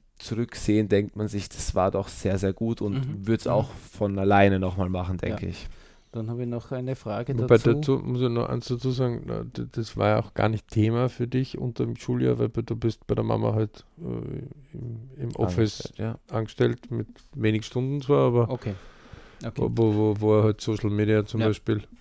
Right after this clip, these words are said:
Speaker 3: sehr wohl füllt und halt E D V-Bereiche einfach dazu macht. Deswegen
Speaker 2: Ja.
Speaker 1: Ja.
Speaker 3: war, war das jetzt nicht so wie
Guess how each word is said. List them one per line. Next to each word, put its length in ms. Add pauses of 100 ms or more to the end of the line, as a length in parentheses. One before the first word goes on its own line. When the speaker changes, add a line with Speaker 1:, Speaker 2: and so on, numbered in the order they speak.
(140)
Speaker 3:
sehr 240
wohl 220
füllt 720
und 180
halt 300
E 100
D 80
V-Bereiche 800 (120)
einfach 260 (200)
dazu 300
macht. 420
Deswegen 360 (260)
Speaker 2:
Ja. 120 (300)
Speaker 1:
Ja. 140
Speaker 3:
war, 220
war 100
das 120
jetzt 200
nicht 120
so 220
wie 220